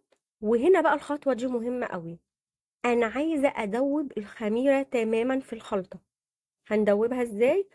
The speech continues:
انا هنا هضربها بمضرب سلك، علشان خاطر اللي هو المضرب اللي بيبقى صغير اللي بنعمل بيه البيض وكده، ده هضرب بيه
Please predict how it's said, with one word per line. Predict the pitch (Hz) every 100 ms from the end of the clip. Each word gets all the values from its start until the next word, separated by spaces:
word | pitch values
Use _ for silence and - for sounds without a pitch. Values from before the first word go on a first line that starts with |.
| _ _ _ -
انا | 240
هنا | 254 277 277
هضربها | 220 208 240 262
بمضرب | 247 311 226 233 233
سلك، | - 240 311 - - -
علشان | 233 226 - 214
خاطر | - 233 262 - 302
اللي | 233
هو | 226
المضرب | 226 214 202
اللي | 196
بيبقى | 185 185 208
صغير | 214 226 220
اللي | 208
بنعمل | 190 220 240 214 196
بيه | 190
البيض | 220 196 240 214
وكده، | - 254
ده | 247 453 _ _ 214
هضرب | 220 220 196
بيه | 190 302 466